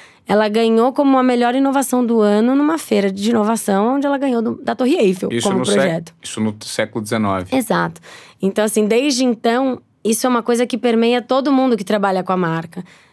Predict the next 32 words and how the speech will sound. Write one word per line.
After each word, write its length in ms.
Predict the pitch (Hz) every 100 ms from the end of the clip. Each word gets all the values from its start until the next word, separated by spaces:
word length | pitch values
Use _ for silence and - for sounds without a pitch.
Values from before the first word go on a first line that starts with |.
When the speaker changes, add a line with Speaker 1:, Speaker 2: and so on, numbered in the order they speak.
| _
Speaker 1:
né? 320 | 185 202 247
E 60 | 233
comigo 360 | - 226 226 254
não 160 | 262
é 80 | 247
diferente. 600 | 226 - 247 214 185 - - - - - -
Então, 320 | 190 185 233
quando 460 | 240 269 294 311 - _ _
a 140 | - 208
gente, 580 | 202 214 - 208 190 190
é, 240 | 190 185 175
começou 640 | 165 196 190 185 208 196 _ _
o 60 | 170
trabalho, 380 | 175 170 196
quando 140 | 190 180
eu 100 | 208
comecei 260 | 202 170
o 40 | 180
trabalho 300 | 170 170 165
com 100 | 170
a 20 |
marca, 380 | 180 214 240 220 - - _
tinha 260 | - - 247
muito 280 | 240 262 277
essa 180 | 269 277
coisa 320 | 247 233 240
do 220 | 214 247
tipo, 300 | - 247 226
"Beleza, 400 | 214 254 226 208
eu 40 | 196
preciso 300 | - 196 226
crescer 560 | 220 208 226 214 190